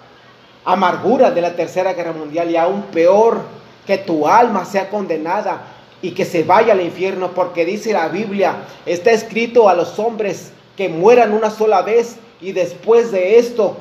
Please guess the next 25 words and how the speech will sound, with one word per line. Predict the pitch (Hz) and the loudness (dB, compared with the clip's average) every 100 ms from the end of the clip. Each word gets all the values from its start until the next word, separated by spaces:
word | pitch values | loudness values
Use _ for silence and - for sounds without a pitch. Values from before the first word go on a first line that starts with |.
| - | -10
el | - 170 - 156 | -4 -4 -4 -8
juicio, | 226 254 - 185 147 - - | -4 -4 -2 -2 -2 -6 -4
cuando | 208 208 196 196 | 0 2 4 2
la | 185 | 2
vida | 175 226 294 | 0 -2 0
del | 233 214 | 2 2
hombre | 220 254 240 202 | 2 2 2 0
llega | 233 226 | -2 -2
a | 214 | -6
su | |
fin | 190 - 220 226 - - - - _ _ _ _ - - - - - | -10 -10 -8 -8 -10 -16 -20 -20 _ _ _ _ -20 -20 -20 -20 -8
y | 156 | 0
no | 214 269 | 2 4
se | 262 | 4
arrepiente | 202 185 - 247 277 247 | 2 0 -2 -2 0 -2
de | 208 | -2
sus | 170 160 | -8 -12
pecados, | 170 160 170 180 233 - - - - - - | -10 -6 -4 -4 -6 -8 -16 -20 -20 -18 -10
el | 147 147 | -6 0
único | 202 277 262 - 185 | 2 4 2 2 0
lugar | 180 156 165 220 214 | 2 2 4 4 2
que | 190 | -2
le | 151 135 | -4 -4
queda | 147 208 220 233 - - - | -4 -2 -2 -4 -8 -18 -12
es | - 185 - | -6 -6 -6